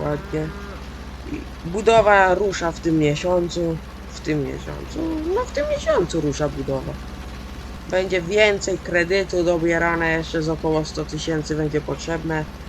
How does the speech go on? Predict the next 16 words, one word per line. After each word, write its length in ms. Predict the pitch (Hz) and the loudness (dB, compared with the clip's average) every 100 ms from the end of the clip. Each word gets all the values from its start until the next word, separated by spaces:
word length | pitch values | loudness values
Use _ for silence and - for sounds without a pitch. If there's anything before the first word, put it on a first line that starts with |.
| - - - - - - - | -14 -14 -14 -14 -12 -6 0
O, 320 | 226 220 196 | 2 4 4
biznes 960 | 175 226 190 202 196 175 170 - - - - | 2 0 4 6 6 4 0 -10 -12 -10 -2
będzie 300 | 170 160 160 | 0 0 0
się 160 | 156 | 0
kręcił. 480 | 151 151 143 127 - - - - - - - - | -2 0 -2 -2 -8 -10 -12 -14 -14 -14 -12 -6
Biznesy 680 | 180 170 190 180 175 160 156 | -6 0 0 2 2 2 2
legalne, 680 | 143 135 143 175 180 180 175 | 2 2 4 4 4 2 2
nielegalne, 960 | 160 143 135 135 151 165 165 160 160 151 - | 2 0 0 -2 0 0 -2 -4 -4 -6 -6
no 120 | 359 | -2
różne. 500 | 440 440 - - - - - - - - - - - - - - - - - - - - - - - - - - - - - - | 2 2 -2 -8 -14 -14 -14 -14 -14 -14 -14 -14 -14 -14 -14 -12 -12 -12 -12 -12 -12 -12 -12 -12 -12 -12 -12 -14 -12 -12 -12 -2
Ale 220 | 156 185 | 2 4
na 140 | 196 | 4
razie 340 | 190 196 190 190 | 4 4 2 2
jeden 400 | 185 175 165 147 | 4 4 2 2
biznes 380 | 147 143 147 | 0 0 -2
tam 140 | - | -2